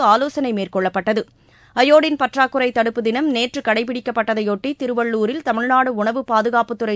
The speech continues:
சார்பில் செயல் விளக்க கண்காட்சி நடைபெற்றது. நாகை மாவட்டத்தில் உணவுத்துறை அதிகாரிகள் மேற்கொண்ட சோதனை நடவடிக்கையின் போது காரைக்காலுக்கு கடத்தப்படவிருந்த முப்பது மூட்டை ரேஷன் அரிசி பறிமுதல் செய்யப்பட்டது. திருப்பத்தூர் மாவட்டம் ஆம்பூர் சார்பதிவாளர் அலுவலகத்தில்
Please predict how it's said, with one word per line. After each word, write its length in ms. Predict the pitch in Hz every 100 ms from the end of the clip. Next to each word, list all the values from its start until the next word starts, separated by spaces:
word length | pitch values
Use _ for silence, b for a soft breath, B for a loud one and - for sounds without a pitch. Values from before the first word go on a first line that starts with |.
| 202
சார்பில் 380 | 202 175 214 330 b b
செயல் 300 | - 277 339 320
விளக்க 280 | 294 285 269
கண்காட்சி 420 | 226 233 214 208 302
நடைபெற்றது. 500 | 214 190 185 220 208 - b b b 254
நாகை 300 | 269 302 311
மாவட்டத்தில் 460 | 277 254 247 240 320 240
உணவுத்துறை 420 | 254 277 277 262 226
அதிகாரிகள் 460 | 226 233 233 240 226
மேற்கொண்ட 340 | 214 233 226 226
சோதனை 340 | 233 254 269 254
நடவடிக்கையின் 640 | 202 214 233 220 220 208 202
போது 200 | 208 190 -
காரைக்காலுக்கு 640 | 233 233 285 285 269 262 262 240
கடத்தப்படவிருந்த 720 | 220 254 240 220 214 214 214 208
முப்பது 280 | 196 277 269
மூட்டை 220 | 254 233 214
ரேஷன் 320 | 233 277 233
அரிசி 240 | 214 220 202
பறிமுதல் 440 | 233 254 262 214 180
செய்யப்பட்டது. 500 | 190 190 190 208 208 - _ b b b b -
திருப்பத்தூர் 480 | 320 330 330 302 269
மாவட்டம் 380 | 254 247 262 226
ஆம்பூர் 340 | 226 254 269
சார்பதிவாளர் 720 | 247 233 269 254 240 233 226
அலுவலகத்தில் 600 | 202 208 214 208 180 247